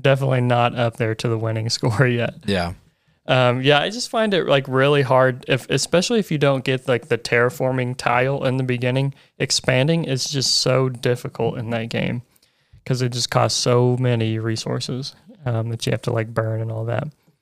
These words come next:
Speaker 1: Um, but we also got in another one, another oldie, which is Power Grid.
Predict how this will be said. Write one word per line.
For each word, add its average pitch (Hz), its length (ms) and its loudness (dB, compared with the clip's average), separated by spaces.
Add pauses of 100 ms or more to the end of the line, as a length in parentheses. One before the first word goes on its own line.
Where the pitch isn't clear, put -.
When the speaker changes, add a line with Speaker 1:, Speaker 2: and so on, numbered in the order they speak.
(500)
Speaker 1:
Um, 117 220 4
but 120 120 4
we 131 120 6
also 165 460 6
got 139 260 6
in 120 400 4
another 139 460 4
one, 127 340 2 (140)
another 135 380 4
oldie, 113 460 2 (100)
which - 180 -4
is - 80 -4
Power 147 420 2
Grid. 110 420 0